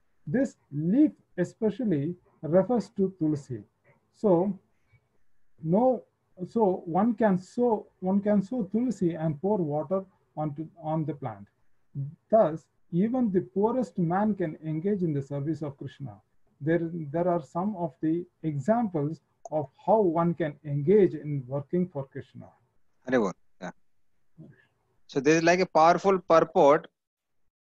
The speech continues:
Speaker 2: how practically one can perform devotion service. So see, so expertly Prabhupada has given that how everybody can perform.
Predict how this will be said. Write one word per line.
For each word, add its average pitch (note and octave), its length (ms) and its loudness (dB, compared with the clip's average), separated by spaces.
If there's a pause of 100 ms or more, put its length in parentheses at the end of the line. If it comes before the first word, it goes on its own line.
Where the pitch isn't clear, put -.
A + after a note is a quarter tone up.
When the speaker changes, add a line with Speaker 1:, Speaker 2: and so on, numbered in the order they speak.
Speaker 2:
how F#3 300 6
practically G3+ 720 4
one F#3+ 200 6
can F#3+ 200 4
perform E3 340 4
devotion C3+ 300 2
service. F#2 500 -4 (1200)
So - 100 -6
see, A3+ 220 0
so A3+ 220 8
expertly G#3 500 4
Prabhupada G3 340 6
has G3+ 220 4 (100)
given E3+ 400 4 (880)
that D#3+ 120 0
how F#3+ 280 6
everybody G#3 460 6
can F3+ 160 0
perform. A2 360 -2